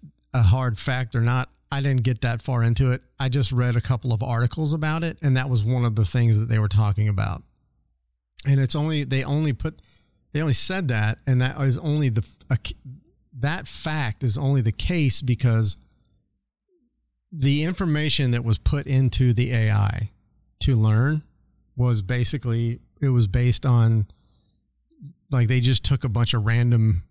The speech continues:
information and fed it into this A I program. Now, I'm not a hundred percent sure. I,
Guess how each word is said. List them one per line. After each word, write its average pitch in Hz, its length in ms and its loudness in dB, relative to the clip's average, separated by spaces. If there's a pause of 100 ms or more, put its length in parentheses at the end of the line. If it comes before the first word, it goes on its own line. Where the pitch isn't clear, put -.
(120)
information 117 800 2 (220)
and 117 160 2
fed 131 400 -2
it 113 140 -6 (100)
into 123 260 4
this 110 340 0
A 120 220 2
I 110 140 2
program. 101 640 2 (580)
Now, 113 380 2
I'm 131 220 2
not 139 240 -2
a 135 40 2
hundred 127 260 4
percent 127 340 0
sure. 127 340 0
I, 127 140 -4